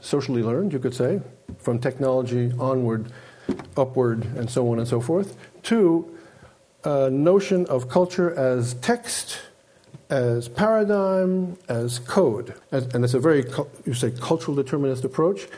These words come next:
that says that what organizes our world, it is the cultural structures that pre-,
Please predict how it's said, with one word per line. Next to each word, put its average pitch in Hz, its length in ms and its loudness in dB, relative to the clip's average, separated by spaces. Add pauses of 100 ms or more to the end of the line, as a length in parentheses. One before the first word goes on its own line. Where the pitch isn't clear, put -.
that 131 140 0
says 139 320 0
that 120 180 0 (760)
what 151 220 2
organizes 127 560 2
our 113 120 2
world, 180 580 4
it 139 140 -2
is 123 180 -2
the 120 140 -2
cultural 160 400 0
structures 131 560 -2
that 127 340 -2
pre-, 170 180 4